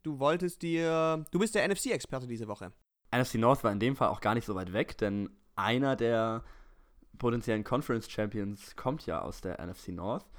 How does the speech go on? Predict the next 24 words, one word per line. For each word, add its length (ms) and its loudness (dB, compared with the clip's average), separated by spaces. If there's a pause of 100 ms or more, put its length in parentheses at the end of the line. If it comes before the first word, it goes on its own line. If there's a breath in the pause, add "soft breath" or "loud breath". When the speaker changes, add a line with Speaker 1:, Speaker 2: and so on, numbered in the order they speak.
(100)
Speaker 2:
Das 100 -18
sind 220 -6
die 200 -6 (120)
Vikings, 680 -2
das 300 -18
Team, 240 -14
von 160 -10
dem 140 -14
David 260 4
Fan 240 0
ist. 260 -2 (1160 loud breath)
Ein 200 0
Grund, 200 4
weshalb 280 -6
ich 80 -6
schon 120 -2
oft 160 -8
überlegt 360 -2
habe, 240 -4
diesen 200 -12
Podcast 380 -12
endgültig 360 -12
zu 100 -14
verlassen. 640 -2